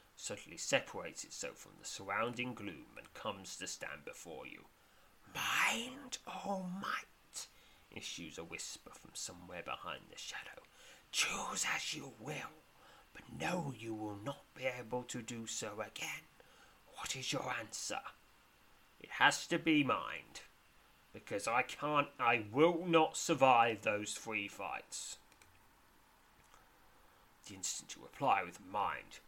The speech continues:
your thoughts begin to scramble, swiftly becoming a jank, a tattered tumble of images and words you're suddenly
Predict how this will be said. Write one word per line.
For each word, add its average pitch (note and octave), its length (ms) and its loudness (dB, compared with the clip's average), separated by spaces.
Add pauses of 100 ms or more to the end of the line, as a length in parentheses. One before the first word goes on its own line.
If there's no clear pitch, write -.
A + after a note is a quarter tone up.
your - 80 -14
thoughts - 320 -10
begin A2 420 -6
to G2+ 140 -10
scramble, G2 640 -2 (400)
swiftly - 480 0
becoming F2 480 -4
a - 180 -10
jank, A#2 340 0 (880)
a - 120 -16
tattered - 520 2
tumble A2+ 340 0
of G#2+ 160 2
images A#2 480 -2
and G#2 220 -6
words G2 420 0
you're - 80 -10
suddenly - 580 -6